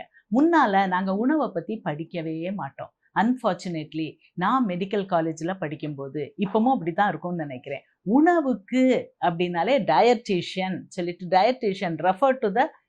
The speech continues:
dietitian. டயபெட்டிக்கா, டயட்டீஷியன் டேக் ஓவர் பண்ணுவாங்க.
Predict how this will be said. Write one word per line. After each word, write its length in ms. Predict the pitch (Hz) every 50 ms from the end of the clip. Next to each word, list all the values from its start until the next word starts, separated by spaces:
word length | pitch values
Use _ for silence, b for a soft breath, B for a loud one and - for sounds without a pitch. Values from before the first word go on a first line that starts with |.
| _ - 143
dietitian. 840 | 147 165 175 180 196 190 190 190 170 151 - - - 175 165 160 131 135
டயபெட்டிக்கா, 840 | 160 175 190 226 254 226 220 185 190 185 160 - - 185 180 156 - B B B B -
டயட்டீஷியன் 680 | 131 160 185 220 220 220 - 196 165 156 - 185 208 262 277 254 - _ _ _ - 175
டேக் 200 | 165 160 160 170
ஓவர் 260 | 160 160 175 175 175
பண்ணுவாங்க. 640 | - 156 151 143 143 139 127 135 127 127 147 156 143